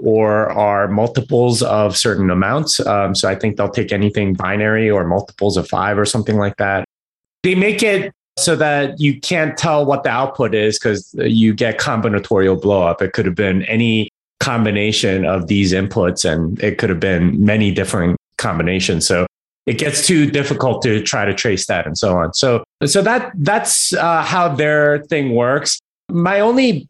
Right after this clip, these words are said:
grief about it is that it does take a while and there are m-, multiple rounds that you're usually having to go through, and it is somewhat expensive.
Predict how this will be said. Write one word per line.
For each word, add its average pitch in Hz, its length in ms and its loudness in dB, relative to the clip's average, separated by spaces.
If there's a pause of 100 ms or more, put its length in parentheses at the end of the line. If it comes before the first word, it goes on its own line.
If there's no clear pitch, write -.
(120)
grief 143 380 0
about 143 340 0
it 143 220 2
is 117 240 -2
that 117 260 2
it 123 300 0
does 131 280 0
take 156 240 -4
a 139 60 2
while 107 600 2
and 104 220 -2
there 107 120 2
are 107 140 0
m-, 110 360 2
multiple 127 500 0
rounds 107 420 0
that 123 120 0
you're 113 140 2
usually 113 460 4
having 110 400 -2
to - 140 -4
go 110 200 2
through, 120 320 0
and 107 160 0
it 113 220 0
is 120 440 2
somewhat 107 320 0
expensive. 104 640 -2